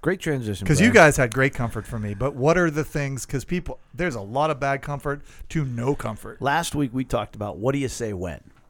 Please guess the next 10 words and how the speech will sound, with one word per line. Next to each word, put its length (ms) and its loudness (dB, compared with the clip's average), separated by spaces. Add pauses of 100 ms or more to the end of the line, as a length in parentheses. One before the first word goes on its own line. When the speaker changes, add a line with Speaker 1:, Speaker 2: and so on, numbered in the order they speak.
(520)
Speaker 1:
Yes. 400 -8 (480)
Speaker 3:
But 180 -10
this 240 -2
week 240 -8
we're 100 -2
looking 300 0
at 240 -6 (220)
when 240 -6
people 300 0
have 380 -6